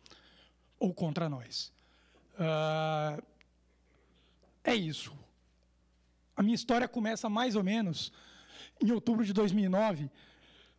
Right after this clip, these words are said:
no Transparência Hack Day, que foi um evento que a gente organizou lá na Casa de Cultura Digital, que é um espaço cultural na Barra Funda, e que juntou cento e vinte pessoas interessadas em hackear a política.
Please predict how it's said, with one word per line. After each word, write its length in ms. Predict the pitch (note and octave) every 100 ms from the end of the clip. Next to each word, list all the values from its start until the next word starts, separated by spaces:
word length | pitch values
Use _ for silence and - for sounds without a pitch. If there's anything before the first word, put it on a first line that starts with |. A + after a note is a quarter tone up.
| _
no 120 | G#3+
Transparência 720 | A#3 A#3+ A#3 A#3+ G#3 A3 B3
Hack 220 | F#3+ A3+ G#3
Day, 300 | E3+ D#3 - - - -
que 100 | -
foi 160 | - C4+
um 80 | B3
evento 360 | F#3 B3 -
que 40 | A3
a 40 |
gente 180 | G#3+ B3
organizou 460 | G#3 G#3 G3 A3+
lá 120 | A3 B3
na 100 | A#3+
Casa 200 | A#3 G#3
de 80 |
Cultura 300 | G3+ G3 G#3+
Digital, 400 | F3 E3+ - G#3
que 100 | F#3
é 20 | F#3
um 60 |
espaço 340 | F#3 - G3 -
cultural 340 | F#3+ F#3+ F3+
na 80 | E3+
Barra 200 | F3 E3+
Funda, 420 | - A3 F#3 C#3+ - - - - - - - - - - _ _ _ _ _ _ _ -
e 100 | G3
que 140 | B3+
juntou 380 | A3 B3 C#4 B3+
cento 300 | - D#4+ E4
e 20 |
vinte 300 | G#3+ B3+ -
pessoas 540 | A3 F3+ A#3+ A#3+ G3+ G#3+
interessadas 640 | G#3+ A3+ G3+ G#3 G#3 F#3
em 40 |
hackear 300 | F#3 G3+ G3+
a 40 | F3+
política. 480 | - D3+ D3 -